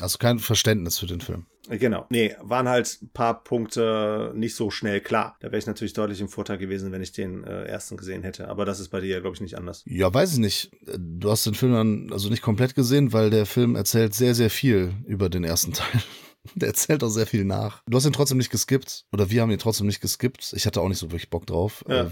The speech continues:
Speaker 1: weil wir natürlich der Filmfressen-Familie verpflichtet sind.
Speaker 2: Mhm.
Speaker 1: Und die Sache ist, ich dachte, ich hätte den ersten Teil gesehen.
Speaker 2: Mhm.
Speaker 1: Und als der Film anfing, ich habe ihn anscheinend mit irgendeinem anderen Film verwechselt. Auch
Speaker 2: Okay.
Speaker 1: aus Südkorea.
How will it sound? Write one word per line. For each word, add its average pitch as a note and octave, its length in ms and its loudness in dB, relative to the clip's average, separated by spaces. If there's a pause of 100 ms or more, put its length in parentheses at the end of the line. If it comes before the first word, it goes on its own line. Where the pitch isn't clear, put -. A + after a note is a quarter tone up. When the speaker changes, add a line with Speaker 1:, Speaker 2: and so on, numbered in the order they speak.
Speaker 1:
weil F2+ 520 2
wir F#2+ 220 -2
natürlich F2+ 300 -2
der F#2+ 100 -4
Filmfressen-Familie F#2 920 -2
verpflichtet - 540 -4
sind. G2 360 -4
Speaker 2:
Mhm. A2+ 440 -2
Speaker 1:
Und G2 500 4
die G2 60 -2
Sache A2 280 2
ist, G#2 220 0
ich - 80 0
dachte, C3 220 0
ich A2+ 80 0
hätte B2 160 0
den G#2+ 80 2
ersten A2 200 4
Teil A2 200 4
gesehen. B2+ 460 2
Speaker 2:
Mhm. A#2+ 400 -6
Speaker 1:
Und A#2 340 6
als G#2+ 160 0
der G#2+ 100 2
Film A2+ 200 2
anfing, C#3 560 0
ich - 100 -2
habe A#2 160 0
ihn E2+ 60 0
anscheinend G2 260 2
mit F2+ 120 0
irgendeinem G#2 340 2
anderen G2+ 240 4
Film G2 200 0
verwechselt. G2 540 -2 (260)
Auch F#2+ 100 0
Speaker 2:
Okay. A2 120 0
Speaker 1:
aus E2+ 80 0
Südkorea. G2+ 640 2